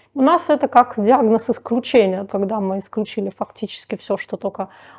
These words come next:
может быть, и назначаем там пробную терапию. И, а, ещё одна проблема, с которой мы всё тоже с-,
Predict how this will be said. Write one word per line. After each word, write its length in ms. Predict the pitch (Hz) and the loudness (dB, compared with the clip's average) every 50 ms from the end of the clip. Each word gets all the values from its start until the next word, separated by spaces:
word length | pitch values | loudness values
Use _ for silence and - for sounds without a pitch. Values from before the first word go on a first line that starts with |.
| - _ | -12 _
может 380 | - 208 202 202 196 - 196 208 | 0 2 2 2 2 0 -4 -2
быть, 380 | 220 220 294 359 370 - - | 0 2 4 2 2 2 0
и 200 | 254 269 285 269 | 0 0 0 0
назначаем 760 | 247 214 226 240 294 254 214 214 220 202 208 - - 214 196 190 | 0 -2 -4 -6 -6 -6 -6 -6 -4 -6 -6 -4 -2 -2 -2 -2
там 180 | 180 196 190 175 | -2 -4 -6 -4
пробную 360 | - 208 185 190 185 185 190 | -4 -4 -2 -2 -4 -6 -8
терапию. 560 | - - - 202 190 196 - 214 196 202 214 _ _ _ _ _ _ _ _ - - _ _ _ _ | -8 -6 -4 -4 -4 -4 -6 -6 -8 -8 -10 _ _ _ _ _ _ _ _ -20 -20 _ _ _ _
И, 260 | 277 269 285 294 320 302 311 | 2 4 6 6 6 4 4
а, 260 | 269 240 247 240 240 | 4 6 6 6 6
ещё 440 | 247 247 262 254 - - - 233 214 | 6 4 4 2 2 4 6 8 8
одна 280 | 208 196 202 214 208 | 8 6 4 0 -2
проблема, 500 | 202 - 226 226 214 247 311 381 381 381 | -2 -2 -2 0 2 2 4 4 4 2
с 80 | 320 - | 2 2
которой 420 | - 285 254 - 277 269 269 269 | 4 4 4 6 4 6 6 6
мы 340 | 247 240 247 247 247 247 254 | 6 6 6 6 6 4 4
всё 320 | 254 254 - - - - 254 | 2 0 -4 -6 -4 -4 -4
тоже 460 | 254 - 254 247 240 240 208 247 233 | -2 0 0 2 2 2 0 -2 -4
с-, 120 | - - | -4 -8